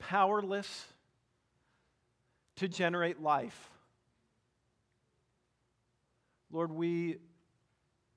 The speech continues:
how can I possibly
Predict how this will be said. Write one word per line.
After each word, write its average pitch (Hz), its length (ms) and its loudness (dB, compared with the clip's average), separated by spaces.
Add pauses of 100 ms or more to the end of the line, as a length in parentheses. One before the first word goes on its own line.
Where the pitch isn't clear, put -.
(880)
how 185 220 0
can 220 220 -6
I 185 140 0
possibly 165 1040 -4